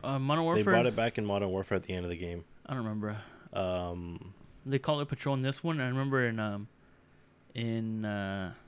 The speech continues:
Speaker 1: Black Ops four, it was a robot that would move around, and it was called Safeguard, I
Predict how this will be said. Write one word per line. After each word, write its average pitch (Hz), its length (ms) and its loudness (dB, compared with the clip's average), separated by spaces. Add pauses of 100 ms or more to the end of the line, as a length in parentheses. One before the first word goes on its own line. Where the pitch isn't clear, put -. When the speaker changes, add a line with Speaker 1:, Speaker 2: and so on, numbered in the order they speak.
(500)
Speaker 1:
Black 127 240 0
Ops 123 100 -2
four, 120 260 2
it 113 200 2
was 123 160 0
a 113 60 0
robot 123 440 2
that 143 120 4
would 147 120 4
move 151 200 2
around, 165 300 2
and 113 160 0
it 110 240 0
was 117 120 -6
called 117 260 -2
Safeguard, 104 440 -4
I 78 80 -6